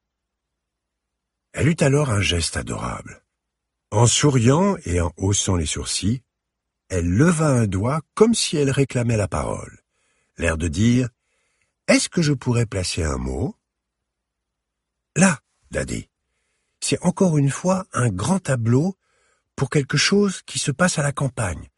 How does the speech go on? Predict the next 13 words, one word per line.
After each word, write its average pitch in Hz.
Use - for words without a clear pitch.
pour 127
des 143
paysans. 135
Et 147
en 139
plus, 214
avec 143
leurs 131
bêtes, 165
ils 139
occupent -
tout 240
l'espace, 120